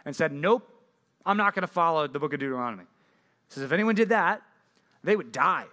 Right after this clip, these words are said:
on the evidence of two or three witnesses." If these people said, "Yeah, they said they don't wanna serve God anymore," then they, they'd be put to death. That's what they deserved. Verse twenty-nine says, "How much worse punishment do you think would be deserved of this person? The person who tramples underfoot the Son of God."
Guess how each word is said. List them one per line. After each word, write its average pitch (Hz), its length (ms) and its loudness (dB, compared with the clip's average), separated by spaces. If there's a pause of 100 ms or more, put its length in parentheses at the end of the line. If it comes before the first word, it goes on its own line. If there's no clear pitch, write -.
(160)
on 156 140 -4
the 160 100 -4
evidence 185 340 0
of 143 80 -8
two 214 220 0
or 180 60 2
three 170 160 -6
witnesses." 151 640 -6 (320)
If - 180 -14
these 170 160 -8
people 190 220 -4
said, 151 240 -4
"Yeah, 170 160 -2
they 165 140 -6
said 160 180 -8
they 156 80 -4
don't 151 160 -6
wanna 147 140 -10
serve 147 240 -10
God 156 180 0
anymore," 127 280 -10 (180)
then 175 140 -4
they, 147 100 -6
they'd 160 180 -2
be 202 80 -8
put 139 120 -8
to 123 80 -10
death. 208 340 -2
That's 190 180 -6
what 151 60 -10
they 175 100 0
deserved. 160 440 -6 (1000)
Verse 160 160 -4
twenty-nine 180 380 -2
says, 160 180 -6
"How 214 160 0
much 262 180 -2
worse 196 240 -2
punishment 175 520 -6
do 147 80 -6
you 208 80 2
think 214 200 0
would 185 80 -4
be 190 120 -4
deserved 143 380 -6
of 139 180 -8
this 139 180 -6
person? 117 380 -14 (520)
The - 80 -6
person 147 540 -4 (240)
who 180 140 -6
tramples 202 640 -6
underfoot 160 600 -4 (1400)
the 147 100 -10
Son 147 200 -2
of 123 100 -10
God." 101 240 -6